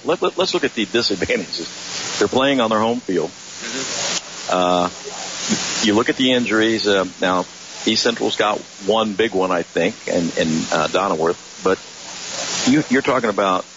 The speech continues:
Speaker 1: a South Dearborn team that does not have their leading rusher. Came back last week, scored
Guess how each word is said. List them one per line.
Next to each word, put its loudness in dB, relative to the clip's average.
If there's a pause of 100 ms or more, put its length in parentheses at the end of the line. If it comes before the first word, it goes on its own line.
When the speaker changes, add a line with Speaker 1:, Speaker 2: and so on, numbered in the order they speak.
Speaker 1:
a -4
South 2
Dearborn 0
team 0
that 2
does 2
not 2
have 2
their 4
leading 2
rusher. 2 (600)
Came 2
back 2
last 2
week, 0
scored 2